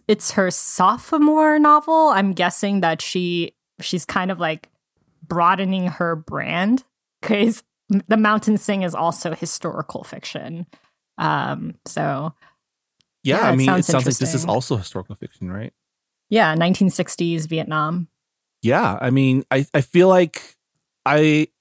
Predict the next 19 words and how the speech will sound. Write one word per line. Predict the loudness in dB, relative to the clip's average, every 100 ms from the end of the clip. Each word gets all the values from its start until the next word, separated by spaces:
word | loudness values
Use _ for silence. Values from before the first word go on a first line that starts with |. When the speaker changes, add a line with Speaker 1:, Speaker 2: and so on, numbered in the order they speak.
| -10 0
Speaker 2:
I'm | 0
glad | 4 4 4
to | 2
see, | -2 0 2 2 2 0 0
as | 0 2
always, | 2 4 2 2
more | 0 0 0
authors | -2 -2 -2 0 0 -4 -6 -12 _ _
writing | -4 -2 0 -2
from | -2 -2 -2 0
not | 0 0
only | -2 0
their | 0 -2
own, | -2 -2 0 -2 -2 -4 _ _ _ _
um, | -4 -2 -2 -4
like, | -6 -8 -2
family | -2 0 0 -2
or |
culture | -6 -8 -10